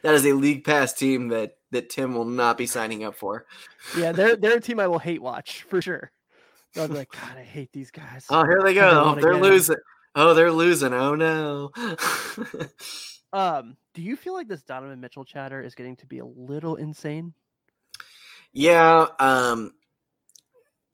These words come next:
Speaker 1: here's the thing.
Speaker 2: I have no
Speaker 1: Um,
Speaker 2: problem
Speaker 1: go-
Speaker 2: if Utah moves on and, like, starts a rebuild. Good.
Speaker 1: So,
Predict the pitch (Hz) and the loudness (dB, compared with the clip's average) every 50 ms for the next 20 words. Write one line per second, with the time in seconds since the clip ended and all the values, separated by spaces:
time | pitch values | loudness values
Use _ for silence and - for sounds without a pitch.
0 | _ _ _ _ _ _ _ _ 156 254 277 233 220 - - 127 95 - - - | _ _ _ _ _ _ _ _ 0 0 0 0 -2 -2 -2 -4 -4 -4 -10 -20
1 | _ _ _ _ _ _ _ _ _ _ _ _ _ _ _ _ _ _ _ _ | _ _ _ _ _ _ _ _ _ _ _ _ _ _ _ _ _ _ _ _
2 | _ _ _ _ _ _ _ _ _ _ _ _ _ _ - _ _ - 196 220 | _ _ _ _ _ _ _ _ _ _ _ _ _ _ -20 _ _ 0 2 2
3 | 214 220 240 233 - - 226 202 202 170 190 170 - 175 165 151 - 170 151 147 | 4 4 2 2 2 2 -2 2 4 2 2 2 -2 -8 -12 -10 -8 -8 -8 -8
4 | 151 156 151 139 151 156 160 160 160 160 156 156 156 156 151 _ _ _ - 147 | -8 -10 -10 -8 -8 -8 -6 -6 -8 -10 -12 -14 -16 -20 _ _ _ _ -18 -16
5 | 139 135 131 127 _ _ _ _ _ - 156 139 _ 139 135 131 131 - 87 76 | -14 -14 -16 -16 _ _ _ _ _ -14 -14 -14 _ -18 -18 -18 -16 -16 -18 -20
6 | 80 _ _ _ _ _ _ _ _ _ _ _ _ _ _ - 170 143 87 - | -20 _ _ _ _ _ _ _ _ _ _ _ _ _ _ -10 -8 -8 -8 -12
7 | - _ _ - - - 175 170 165 165 160 | -18 _ _ -8 2 6 8 10 10 10 8